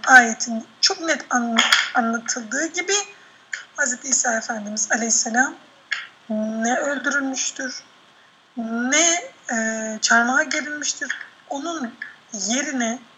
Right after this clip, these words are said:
onu ispiyonlayan, eskiden havarisi olan ama bir sebepten onu ispa-, ispiyonlayan Yahuda adındaki efendim zat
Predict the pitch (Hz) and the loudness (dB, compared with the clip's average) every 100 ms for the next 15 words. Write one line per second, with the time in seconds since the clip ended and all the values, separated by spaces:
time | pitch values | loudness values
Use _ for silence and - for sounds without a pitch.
0 | - - - 330 294 247 - - - - | -20 -10 -4 -2 -2 -4 0 4 4 0
1 | 277 247 220 208 208 240 - 269 - 220 | -4 -2 -2 -4 -6 -8 -6 -2 0 2
2 | 233 220 233 240 240 - 277 220 226 - | 2 4 6 8 8 6 2 0 -4 -2
3 | 285 233 240 - - - - - 403 277 | 0 0 -4 -10 -12 -14 -8 2 4 4
4 | 226 220 247 247 262 254 - - 269 - | 0 -6 -8 -6 -4 0 0 2 -2 -4
5 | - - - 277 254 233 240 262 - - | 0 2 4 2 0 2 2 2 -2 -20
6 | - - - 269 330 294 214 - - - | -20 -12 -2 0 2 4 2 0 -4 -4
7 | - - - - - 254 247 226 220 - | -6 -10 -16 -18 0 2 2 0 -2 -4
8 | - 311 - - - - - - 240 240 | -8 -12 -20 -18 -16 -16 -8 -4 -2 -4
9 | 220 214 247 226 - 285 302 311 | -6 -8 -6 2 6 8 6 0